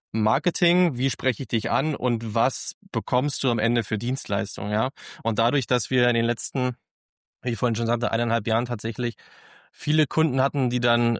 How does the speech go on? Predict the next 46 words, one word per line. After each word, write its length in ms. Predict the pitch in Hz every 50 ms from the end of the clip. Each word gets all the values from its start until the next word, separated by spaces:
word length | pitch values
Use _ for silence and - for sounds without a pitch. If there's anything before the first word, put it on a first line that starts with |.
| - -
aufgrund 520 | - - 120 101 - - - 131 127 117 127
dessen 260 | 131 135 - 147 131
gekommen 400 | 120 110 - - 135 151 165 165
sind 160 | 139 135 110
und 200 | 98 120 117 104
dann 120 | 120 139
nach 140 | 147 147 131
zwei, 200 | - - - 131
drei 140 | 123 135 127
Wochen 220 | 123 123 127 127
sagt, 200 | 117 120 110 -
„Okay, 240 | 113 104 - - 101
krass, 320 | - - 107 95 - - - -
also 340 | - - - 107 107 107 98
so 220 | 98 98 131 156 185
viel 180 | - 202 165
bekomme 340 | 135 131 - - 156 185 202
ich 80 | 175 -
jetzt 180 | 117 101 -
eigentlich 280 | - 104 107 110 107 -
dafür, 400 | - 107 - - 127 131 143 135
das 180 | 120 120 - -
wusste 220 | 170 - - 151
ich 80 | 123 -
gar 200 | 117 107 110 117
nicht“, 220 | 127 147 - - - - - - - _
haben 160 | - 117 113 117
wir 140 | 143 175
uns 100 | 185 175
jetzt 180 | - 147 127 -
mal 120 | 139 127
zuletzt 420 | 113 - - 120 120 131 139 - -
die 60 | 123
Gedanken 360 | 117 117 113 120 139 127 139
gemacht, 280 | 127 123 123 123 110 120
„Okay, 220 | 110 - 139 131
irgendwie 300 | 120 113 127 131 135 131
scheint 440 | 117 - - 120 123 131 139 127 - - _
uns 280 | - 131 127 123 120 117
das, 260 | - 120 123 123 - -
wie 140 | 131 123
wir 140 | 117 117 110
es 80 | 107 117
nach 100 | 110 101
außen 380 | - - 139 151 - - 110
darstellen, 600 | 101 107 113 135 147 - - 143 131 135 143 147